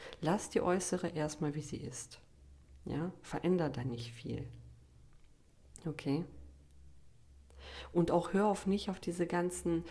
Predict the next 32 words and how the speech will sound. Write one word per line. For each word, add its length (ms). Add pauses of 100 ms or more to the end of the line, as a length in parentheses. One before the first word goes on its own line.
(320)
äh, 180
Vorurteile. 1040 (400)
Ähm, 440 (220)
ich 200
hab 140
schon 180
alles 380
Mögliche 540
gehört. 560 (200)
Ja, 140 (100)
ich, 180
alles 300
Mögliche. 400 (520)
"Anna, 220
du 120
bist 260
doch 80
spirituell. 680 (120)
Warum 260
schminkst 400
du 60
dich?" 260 (560)
Ja? 260 (880)
"Anna, 240
du 100
bist 240
doch 120
spirituell. 640 (480)
Wieso 260
trinkst 340
du 60
Kaffee? 360